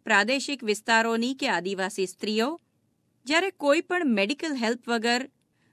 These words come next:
બાળકને જન્મ આપે છે, ત્યારે તેમના અનુભવો સાવ જુદા હોય છે. અને એ જ અનુભવો અહીં ઓસ્ટ્રેલિયાના એબોરિજિનલ્સ બુશ બેબીઝ નામની ઢીંગલીઓ બનાવી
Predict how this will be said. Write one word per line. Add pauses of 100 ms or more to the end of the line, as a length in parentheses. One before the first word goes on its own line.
બાળકને
જન્મ
આપે
છે,
ત્યારે
તેમના
અનુભવો
સાવ
જુદા
હોય
છે. (1120)
અને
એ
જ
અનુભવો
અહીં
ઓસ્ટ્રેલિયાના
એબોરિજિનલ્સ (380)
બુશ
બેબીઝ
નામની
ઢીંગલીઓ
બનાવી